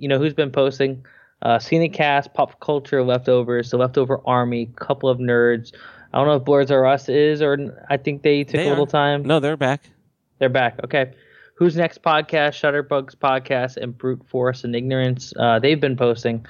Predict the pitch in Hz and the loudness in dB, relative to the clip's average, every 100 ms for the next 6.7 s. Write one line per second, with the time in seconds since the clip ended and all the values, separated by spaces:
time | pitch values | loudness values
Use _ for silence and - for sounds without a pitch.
0 | - 113 104 95 117 143 135 147 143 139 | -12 -6 -2 0 2 2 2 0 -2 -2
1 | 131 117 110 - _ _ _ _ _ _ | -2 -2 -4 -10 _ _ _ _ _ _
2 | _ _ _ _ _ - 151 131 110 107 | _ _ _ _ _ -4 0 0 0 0
3 | 101 104 - - - - - - _ - | 0 -2 -6 -18 -20 -20 -20 -20 _ -8
4 | 107 101 147 143 113 117 113 - 104 101 | -6 0 0 0 -2 -2 -4 -6 -8 -6
5 | 110 107 107 104 92 95 95 92 90 98 | -6 -8 -6 -8 -10 -10 -10 -12 -14 -20
6 | - 95 - 80 76 82 | -12 -12 -10 -12 -14 -18